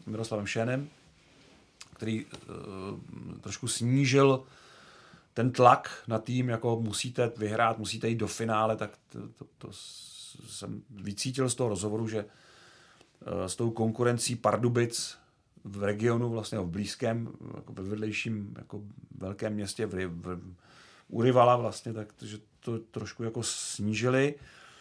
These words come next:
Dokonce tam byla nějaká poznámka směrem k Pardubicím, tak, eh,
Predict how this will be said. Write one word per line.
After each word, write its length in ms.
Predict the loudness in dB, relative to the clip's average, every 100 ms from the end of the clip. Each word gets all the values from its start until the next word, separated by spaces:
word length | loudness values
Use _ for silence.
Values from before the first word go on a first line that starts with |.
| -20 -20 -20 -20 _ _
Dokonce 200 | -8 -6
tam 100 | -4
byla 120 | -2
nějaká 340 | -2 -4 0 -2
poznámka 640 | 0 2 4 4 4 4
směrem 320 | 4 0 -4 0
k 40 |
Pardubicím, 540 | -2 -2 -4 -4 -6
tak, 220 | -4 -2
eh, 60 | 2